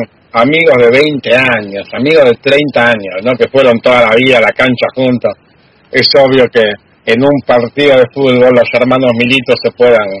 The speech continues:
se puedan pelear y puedan discutir, creo que es lógico, ¿no? Así, <laughs> es, es normal. Aparte jugaron en dos clubes distintos, uno grande, uno chico, así que,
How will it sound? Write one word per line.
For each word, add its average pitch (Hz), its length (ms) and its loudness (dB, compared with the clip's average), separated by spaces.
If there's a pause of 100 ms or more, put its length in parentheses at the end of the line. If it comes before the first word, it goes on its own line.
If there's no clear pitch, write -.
(240)
se 120 200 -2
puedan 123 360 2
pelear 120 320 2
y 117 80 -2
puedan 117 240 0
discutir, 110 560 -6
creo 104 160 0
que 104 140 -4
es 98 60 -10
lógico, 104 440 -2
¿no? 107 80 -8 (420)
Así, 120 360 -2
<laughs> - 1000 -6
es, 139 220 -2 (360)
es 147 220 0
normal. 127 480 -2 (800)
Aparte 139 500 -2
jugaron 135 440 0
en 123 120 -2
dos 127 180 0
clubes 131 280 2 (100)
distintos, 165 460 -2 (100)
uno 120 240 2
grande, 143 340 0
uno 120 220 -2
chico, 135 380 -4 (340)
así 120 360 -4
que, 123 120 2